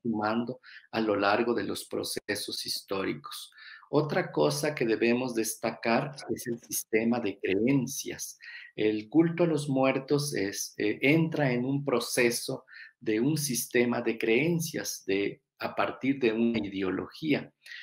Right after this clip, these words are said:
La ideología pauta la religión. Entonces vamos a tener, eh, dos, eh,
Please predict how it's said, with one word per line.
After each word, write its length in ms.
La 200
ideología 1040
pauta 680
la 240
religión. 760
Entonces 680
vamos 400
a 80
tener, 580
eh, 580
dos, 760
eh, 500